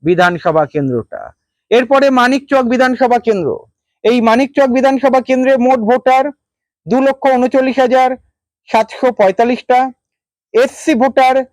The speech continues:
সাতান্ন হাজার দুশো নিরানব্বইটা, এসটি ভোটার আঠাশ হাজার আটশো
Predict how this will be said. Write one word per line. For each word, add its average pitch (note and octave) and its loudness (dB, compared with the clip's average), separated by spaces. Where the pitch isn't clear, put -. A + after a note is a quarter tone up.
সাতান্ন B3+ 0
হাজার B3+ 0
দুশো A#3+ -2
নিরানব্বইটা, A#3 0
এসটি B3+ 0
ভোটার C4 2
আঠাশ A#3 0
হাজার B3+ 0
আটশো A3+ -2